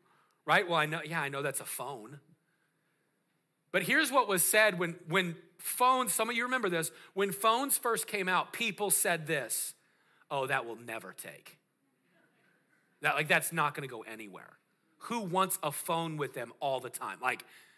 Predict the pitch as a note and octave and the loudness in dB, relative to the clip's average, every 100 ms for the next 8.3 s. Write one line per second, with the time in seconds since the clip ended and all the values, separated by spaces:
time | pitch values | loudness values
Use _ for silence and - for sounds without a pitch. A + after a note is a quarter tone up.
0 | _ - G3+ G3 F3 D3+ E3+ E3 D#3+ D3+ | _ -4 -2 0 0 0 2 2 2 0
1 | C#3+ C3+ B2+ A2 - D3 C3+ A2 - - | 0 -2 -6 -10 -4 -2 -2 -8 -12 -8
2 | D3+ D3+ D3+ D3 F#3+ F#3 C#3+ E3 E3+ D#3 | -6 -4 -4 -2 -2 -2 4 6 6 2
3 | C3+ A#2 - E2+ - - - _ _ G#2+ | -4 -6 -10 -12 -18 -20 -20 _ _ -4
4 | B2 A#2+ G#2 F#2 A2 A#2 G2 - _ - | -2 -2 -4 -8 -10 -10 -10 -14 _ -20
5 | - - _ C3 C3 D3 D3 D3+ D3 C#3 | -20 -20 _ -10 -6 -4 -2 -2 -2 -4
6 | C3 B2+ D#3+ C#3+ B2+ A#2+ G#2 G2+ F#2 G2 | -6 -6 -6 -6 -6 -8 -8 -10 -12 -10
7 | G2 - G2+ F#2+ G2+ G#2+ G#2 G#2+ F#2+ - | -12 -14 -18 -16 -16 -14 -14 -14 -14 -14
8 | F2+ F2 F#2+ | -16 -18 -20